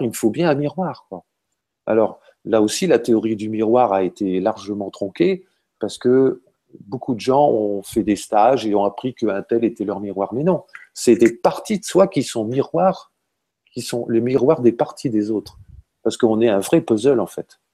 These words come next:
On est un vrai puzzle et à chaque relation ou à chaque situation, que ce soit une relation professionnelle ou, ou, euh, sociale ou de voisinage ou amoureuse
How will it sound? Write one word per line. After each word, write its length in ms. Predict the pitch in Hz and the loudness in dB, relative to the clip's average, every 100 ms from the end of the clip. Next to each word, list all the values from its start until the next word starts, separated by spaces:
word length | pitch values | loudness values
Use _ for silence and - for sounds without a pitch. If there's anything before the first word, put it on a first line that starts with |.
| _ _ _ | _ _ _
On 140 | 104 110 | -4 0
est 80 | 110 | 0
un 60 | |
vrai 240 | 90 - 156 | 0 0 2
puzzle 460 | 123 107 139 127 | 0 2 2 4
et 80 | 107 | 4
à 40 | |
chaque 280 | 98 - - | 2 0 -4
relation 640 | - 123 110 98 - 160 - _ _ | 2 4 4 0 0 -2 -2 _ _
ou 100 | 110 | 0
à 20 | |
chaque 240 | 107 135 - | 2 0 -2
situation, 580 | - 110 104 92 - 180 | -8 -6 -2 -2 -2 -4
que 60 | |
ce 80 | - | -4
soit 160 | - 113 | -4 -4
une 80 | |
relation 420 | 101 98 95 - 80 | -2 -4 -4 -8 -14
professionnelle 840 | - - 87 - 90 107 120 113 | -12 -8 -8 -6 -4 0 2 2
ou, 160 | 87 - - _ _ - | -2 -6 -20 _ _ -8
ou, 240 | 101 92 | -4 0
euh, 160 | 87 85 | 2 0
sociale 520 | - 101 - 117 120 | -2 -4 2 4 4
ou 80 | 104 | 2
de 100 | 98 | 0
voisinage 720 | 87 98 98 101 147 120 - _ - | 0 0 0 0 2 2 -4 _ -2
ou 100 | 98 | -2
amoureuse 560 | 101 98 143 165 - | 0 2 4 4 2